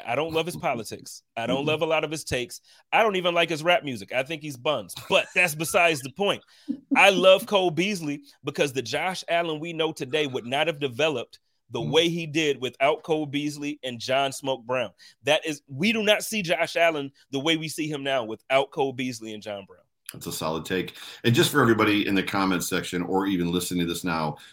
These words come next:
Speaker 2: why is Cole Beasley's two or three yards such a big deal? The reason it's a big deal and the effect that it's having on this offense, that missing, is it's allowing the cover two safeties to stay back.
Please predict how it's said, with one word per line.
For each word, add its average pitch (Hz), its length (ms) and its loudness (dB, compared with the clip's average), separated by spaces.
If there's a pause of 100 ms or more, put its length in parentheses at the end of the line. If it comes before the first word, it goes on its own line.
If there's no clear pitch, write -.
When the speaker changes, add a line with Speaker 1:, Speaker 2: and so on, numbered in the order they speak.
Speaker 2:
why 98 280 6
is 113 120 2
Cole 113 220 0
Beasley's 90 400 -4
two 104 180 -4
or 95 60 0
three 92 240 -4
yards 90 480 -2
such - 320 -4
a 92 40 -4
big 82 220 -2
deal? 80 320 -2 (240)
The 95 80 -4
reason 120 360 2
it's 131 120 0
a 113 60 0
big 101 240 0
deal 104 300 0
and 95 100 0
the 90 60 2
effect 104 340 -4
that 104 100 -2
it's 92 140 -4
having 95 400 0
on 90 100 -2
this 87 160 -2
offense, 90 540 -2
that 85 260 -2
missing, 120 480 0 (120)
is 98 140 -2
it's 98 120 -2
allowing 113 600 4
the 95 80 0
cover 110 280 0
two 113 200 -4
safeties 98 460 -2
to 90 100 -2
stay 98 560 2
back. 87 600 -2